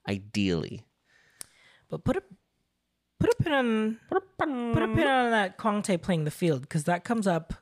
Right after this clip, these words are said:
Speaker 2: to bite his ass
Speaker 1: Yep.
Speaker 2: multiple times.
Speaker 1: Ju-won, um, has asked Yu Jung,
Speaker 2: Expected.
Speaker 1: finally. Um, and so in the men's chat room, so they go to type, um,
Speaker 2: He's talking to his ex,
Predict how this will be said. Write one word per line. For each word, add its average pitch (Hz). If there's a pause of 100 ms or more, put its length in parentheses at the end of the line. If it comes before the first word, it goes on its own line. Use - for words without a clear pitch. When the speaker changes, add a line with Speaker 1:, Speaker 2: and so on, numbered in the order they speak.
(160)
Speaker 2:
to -
bite 147
his 127
ass -
Speaker 1:
Yep. 107
Speaker 2:
multiple 160
times. -
Speaker 1:
Ju-won, 180 (240)
um, 107 (340)
has 117
asked -
Yu 110
Jung, 101 (880)
Speaker 2:
Expected. 104
Speaker 1:
finally. 135 (840)
Um, 101
and 110
so 104
in 113
the 117
men's 110
chat 107
room, 90
so -
they 95
go 95
to 90
type, 85 (280)
um, 82 (220)
Speaker 2:
He's -
talking 139
to 143
his 151
ex, 175